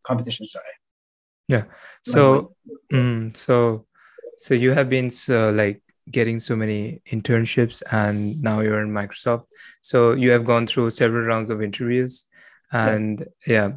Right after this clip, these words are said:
Speaker 2: So, so what do you think that is the most important in that,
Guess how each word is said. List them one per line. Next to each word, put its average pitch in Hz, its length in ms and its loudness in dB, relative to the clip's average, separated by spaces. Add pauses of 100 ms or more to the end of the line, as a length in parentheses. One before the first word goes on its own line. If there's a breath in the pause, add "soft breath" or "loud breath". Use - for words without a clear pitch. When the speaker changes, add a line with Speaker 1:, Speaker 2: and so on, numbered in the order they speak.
(100)
Speaker 2:
So, 113 440 4 (320 loud breath)
so - 180 0
what 123 140 4
do 143 60 2
you 151 80 2
think 131 300 -2
that 110 280 0 (260)
is 110 160 -10
the 120 80 -4
most 113 260 -4
important 123 680 -4
in 120 80 -6
that, 113 240 0